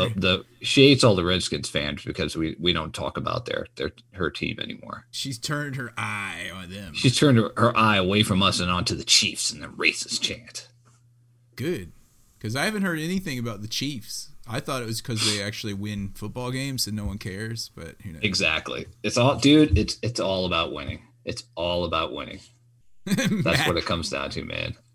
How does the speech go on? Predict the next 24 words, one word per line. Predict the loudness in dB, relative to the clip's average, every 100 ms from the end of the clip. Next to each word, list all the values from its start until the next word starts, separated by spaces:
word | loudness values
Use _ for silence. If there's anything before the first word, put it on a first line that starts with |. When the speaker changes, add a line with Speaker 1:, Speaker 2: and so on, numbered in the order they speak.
| _ -12
Speaker 2:
Always. | -6 -2 0
Speaker 1:
Matt | 0 -2 -6
Man | -8 -6 -8
nineteen | -8 -10 -8 -6
seventy-seven | -6 -8 -8 -8 -8 -8 -8 -8
says, | -8 -8 -10 -10 -14 -18 -20 _ _ _ -6
"I'd | -4
rather | -2 -2 -2
have | -2 -2
Ethan | -4 -4 -4
Albright | -6 -4 -6 -8 -14 -12
as | -12
Q | -8 -4 -4
B | -4 -8
than | -10 -10
Haskins." | 6 8 8 -2 -12 -18 -20 -18 -18 -16 -18 -20 -20 -16 2
<laughs> |
Speaker 2:
<laughs> | 4 4 4 6 8 8 8 6 8 8 8 8 8 6 6 6 6 4 4 0 -2 0 0 0 -8 -10 -2
Speaker 1:
Wait, | 2
is | 4
that | 2 0
the | -2
Red | 0 0
Snapper? | 0 0 -2 -6